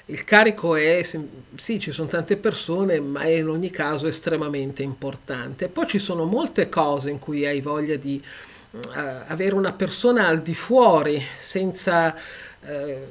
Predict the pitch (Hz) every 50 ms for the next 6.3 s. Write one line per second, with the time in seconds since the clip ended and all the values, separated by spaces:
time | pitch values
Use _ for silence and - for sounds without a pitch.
0 | - - - 170 - 202 220 - 226 220 214 196 220 247 240 - - 233 214 208
1 | 214 202 - - 190 190 180 175 175 170 - - 190 190 196 196 - - 190 170
2 | 156 - - 170 175 170 170 175 175 170 165 175 175 - - - 175 - - 170
3 | 175 170 156 143 165 165 160 160 156 151 151 151 151 160 160 156 - 196 190 208
4 | 214 208 180 - - - - 170 160 160 160 147 - 170 - - - 185 170 160
5 | 156 160 - - 240 226 190 160 156 143 139 147 147 147 147 135 131 147 160 160
6 | 156 147 147 147 143 139